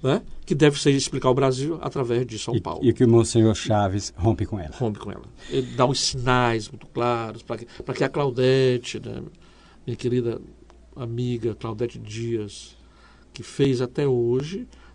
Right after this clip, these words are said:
Speaker 1: nos últimos trinta anos, já na tradição dos, das pesquisas universitárias, é quem tem a pesquisa mais importante sobre isso.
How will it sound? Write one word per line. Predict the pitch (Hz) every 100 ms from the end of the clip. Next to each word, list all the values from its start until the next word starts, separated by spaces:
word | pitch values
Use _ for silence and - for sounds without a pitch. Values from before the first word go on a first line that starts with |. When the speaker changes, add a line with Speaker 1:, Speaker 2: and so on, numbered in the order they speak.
| -
Speaker 1:
nos | 113 117 107
últimos | 120 120 110
trinta | 117 123
anos, | 117
já | 127
na | 127 113 123
tradição | 123 120 117 - 175 165
dos, | 117 -
das | 110 -
pesquisas | - 104 - 113
universitárias, | 110 107 104 - 120 120 123
é |
quem | 120 135
tem | 143
a |
pesquisa | 135 135 - 139
mais | 131 135 151 131
importante | 123 117 - - -
sobre | - -
isso. | -